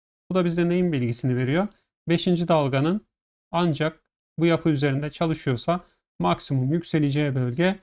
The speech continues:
sekiz dolar civarları olacak. Eğer ki buradaki yapımız dediğimiz gibi çalışıyorsa. Yani bu noktaya geldiği zaman sen artık bu noktada kar alıp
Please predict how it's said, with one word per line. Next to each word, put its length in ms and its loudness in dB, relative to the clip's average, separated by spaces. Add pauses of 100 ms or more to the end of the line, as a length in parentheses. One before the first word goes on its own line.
(280)
sekiz 440 -2
dolar 280 0 (160)
civarları 480 0
olacak. 460 -4
Eğer 260 -2
ki 140 -8
buradaki 340 -4
yapımız 600 -2
dediğimiz 380 0
gibi 180 -2
çalışıyorsa. 800 -2 (320)
Yani 300 4
bu 80 2
noktaya 400 0
geldiği 400 2
zaman 320 0
sen 260 -2
artık 420 -2
bu 80 0
noktada 420 -2
kar 280 2
alıp 280 0